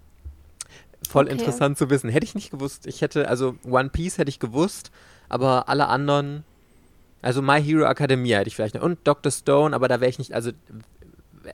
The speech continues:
Speaker 1: wusste ich, aber hätte, wäre ich jetzt nicht drauf gekommen in dem Zusammenhang. Voll
Speaker 2: Das ist
Speaker 1: interessant.
Speaker 2: Das ist immer so, man ver-, man verbringt ja schon so viel Zeit mit diesem Hobby, da muss man irgendwo auch Grenzen setzen. Also irgendwann ist der Tag um.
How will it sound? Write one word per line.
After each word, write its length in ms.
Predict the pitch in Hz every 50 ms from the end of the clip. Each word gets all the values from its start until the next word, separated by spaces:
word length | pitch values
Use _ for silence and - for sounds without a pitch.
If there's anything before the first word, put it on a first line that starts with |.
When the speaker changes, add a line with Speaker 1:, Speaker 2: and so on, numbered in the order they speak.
| - - -
Speaker 1:
wusste 480 | 120 117 131 165 185 - - - -
ich, 260 | 185 196 202 - - -
aber 260 | 127 131 131 127 127
hätte, 360 | 127 127 135 135 - 127 113
wäre 100 | 123 127
ich 60 | 123
jetzt 180 | - 120 - -
nicht 160 | 135 120 -
drauf 180 | 117 117 113 -
gekommen 340 | 127 - - 135 123 120
in 100 | 117 107
dem 160 | 104 110 110 107
Zusammenhang. 600 | - 117 107 107 107 107 101 92 101 98 95 92 - - - - - - - - _ _ _ _ - - -
Voll 160 | - 156 156
Speaker 2:
Das 140 | 143 131 247
ist 60 | 233
Speaker 1:
interessant. 500 | 233 269 262 143 131 120 107 104 110 - _ _ _ _ _ _ _ _ _ _
Speaker 2:
Das 220 | - 254 240 233
ist 120 | 254 247 247
immer 280 | 262 262 262 269 262
so, 480 | 240 247 269 262 269 262 254 - - - -
man 380 | - 247 240 247 254 254 -
ver-, 200 | 220 - 247 226 254 - - - 233
man 200 | 240 240 240 233
verbringt 320 | 254 240 247 269 320 320
ja 80 | 339 302
schon 160 | - 277 254
so 100 | 247 277
viel 160 | 277 - 269
Zeit 200 | - 285 277 262
mit 100 | 247 233
diesem 260 | 240 233 240 226 220
Hobby, 380 | 254 247 233 233 240 247 269 294 - - _ _ _ _ _ _ _ _ _ _ _ _ _ _
da 80 | - 240
muss 140 | 247 254 262
man 100 | 269 -
irgendwo 280 | - 247 277 269 285
auch 140 | 269 269 269
Grenzen 360 | - - 262 277 269 - 254
setzen. 260 | 233 220 220 226 247 -
Also 180 | - 226 -
irgendwann 320 | 214 240 254 247 294 285 262
ist 140 | 262 -
der 100 | - 285
Tag 320 | 285 - 277 277 277 277 -
um. 300 | 247 240 226 214 226